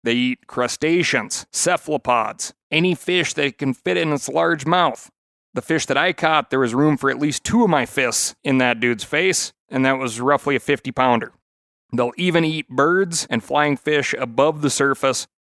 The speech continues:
there's an absolutely fantastic YouTube video of Alua chasing and eating birds. You gotta check it out.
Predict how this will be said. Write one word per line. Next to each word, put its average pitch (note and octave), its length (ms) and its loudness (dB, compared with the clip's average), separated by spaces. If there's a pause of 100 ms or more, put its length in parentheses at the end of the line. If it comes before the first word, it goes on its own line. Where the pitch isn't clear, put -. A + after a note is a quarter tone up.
(160)
there's A#2 160 -2
an B2 120 0
absolutely D3+ 680 0
fantastic C3+ 760 -2
YouTube C#3 440 -2
video C3 580 0
of A#2 120 -2
Alua B2 340 2
chasing C3 500 0
and A#2+ 100 0
eating B2 300 0
birds. C3 380 0
You A2+ 80 -4
gotta A#2+ 280 0
check C3 280 0
it A#2+ 60 0
out. A2+ 260 -2